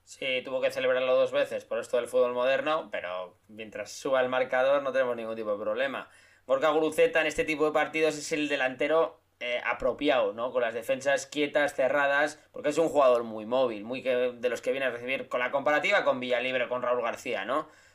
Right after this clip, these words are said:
Son que son jugadores más estáticos, por así decirlo. Creo que Valverde optó muy bien por sacar a Gorka Guruceta, visto lo visto. Al final, si Yuri Berchiche no hubiese metido dos goles, para mí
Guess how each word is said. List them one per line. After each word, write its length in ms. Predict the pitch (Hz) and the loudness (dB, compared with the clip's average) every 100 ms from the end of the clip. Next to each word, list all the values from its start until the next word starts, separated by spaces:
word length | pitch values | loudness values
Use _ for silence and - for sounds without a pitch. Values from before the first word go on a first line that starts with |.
| _ | _
Son 220 | - 117 | -14 -8
que 80 | - | -6
son 120 | 139 | -4
jugadores 460 | 123 135 139 139 127 | 2 4 4 2 0
más 320 | 135 139 131 | -2 0 -2
estáticos, 640 | 110 - 139 120 104 110 | -6 -2 -2 -2 -6 -6
por 100 | 117 | -4
así 140 | 107 110 | -4 -4
decirlo. 400 | 101 123 110 101 | -4 -2 -2 -2
Creo 280 | 127 131 | 0 0
que 120 | - 135 | 0 0
Valverde 520 | 131 131 143 139 135 | 2 2 2 2 0
optó 480 | 127 - 139 135 - | 0 2 2 2 -8
muy 320 | 139 139 143 | -10 -4 -2
bien 140 | 139 139 | -2 0
por 120 | 135 | 0
sacar 240 | 120 123 | 0 0
a 60 | 131 | 2
Gorka 240 | 123 123 | 2 0
Guruceta, 540 | 110 104 113 120 139 - - - _ _ _ _ _ _ - | -4 -6 -8 -4 -6 -6 -16 -20 _ _ _ _ _ _ -20
visto 360 | 120 131 127 131 | -10 -10 -2 0
lo 100 | 101 | 0
visto. 480 | 131 - 85 80 _ _ | -2 -8 -12 -14 _ _
Al 140 | 110 | -12
final, 360 | - 123 147 131 | -8 -4 -2 -2
si 760 | - - 123 117 117 117 117 110 | -4 -8 -10 -10 -12 -12 -12 -6
Yuri 220 | 147 147 | -2 0
Berchiche 340 | 143 - 135 | 0 -4 -6
no 60 | 131 | -4
hubiese 180 | 135 139 | -4 -4
metido 240 | 131 131 | 0 2
dos 160 | 120 110 | 2 2
goles, 300 | 127 147 147 | 0 0 -2
para 240 | 110 98 | -4 -4
mí 140 | 113 | -6